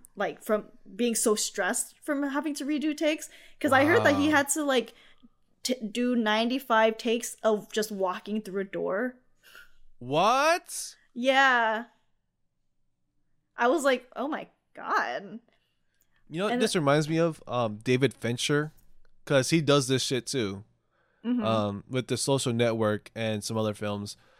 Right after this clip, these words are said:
Speaker 2: And it's actually related to Lin-Manuel Miranda's story because, uh, when he was, we were talking, his friend Jonathan Groff, who played King
Speaker 1: Mm-hmm.
Speaker 2: J-,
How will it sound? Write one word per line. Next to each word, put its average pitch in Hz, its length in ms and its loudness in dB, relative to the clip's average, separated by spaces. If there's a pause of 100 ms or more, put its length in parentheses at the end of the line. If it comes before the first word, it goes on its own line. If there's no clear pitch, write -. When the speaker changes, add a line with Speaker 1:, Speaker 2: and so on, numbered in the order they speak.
(200)
Speaker 2:
And 110 480 0 (240)
it's 135 180 -6
actually 123 540 0
related 113 400 -2
to 104 380 -4 (100)
Lin-Manuel 113 420 2
Miranda's 110 400 0
story 101 300 -2
because, 113 500 -4 (400)
uh, 113 320 4
when 117 160 -2
he 143 100 0
was, 139 300 -2
we 131 100 -4
were 123 160 0
talking, 120 720 0
his 123 260 -2
friend 120 260 0
Jonathan 117 380 0
Groff, 113 400 2
who 117 120 -6
played 104 500 -4
King 113 400 -4
Speaker 1:
Mm-hmm. 220 640 -8
Speaker 2:
J-, - 200 -20